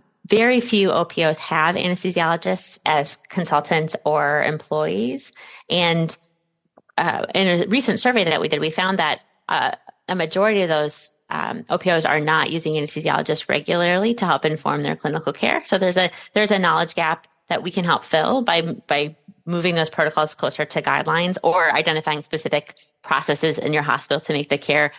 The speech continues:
more streamlined. We did talk about brain death.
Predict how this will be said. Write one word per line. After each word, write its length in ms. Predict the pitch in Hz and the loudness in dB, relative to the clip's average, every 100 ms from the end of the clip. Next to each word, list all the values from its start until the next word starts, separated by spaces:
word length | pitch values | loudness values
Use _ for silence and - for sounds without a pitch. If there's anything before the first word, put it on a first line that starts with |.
| - | -4
more 100 | 143 | -2
streamlined. 760 | - 147 139 156 160 208 233 - - - - _ _ _ _ _ 208 | -2 -2 -2 0 0 0 -2 -6 -20 -20 -20 _ _ _ _ _ -4
We 140 | 226 | -2
did 220 | 226 262 | 2 0
talk 220 | - 233 233 | 0 -2 0
about 460 | 196 170 165 156 _ _ _ _ _ _ _ - | 2 2 2 0 _ _ _ _ _ _ _ -2
brain 300 | 185 170 180 | 0 2 2
death. 460 | 165 160 156 - | 2 0 -2 -6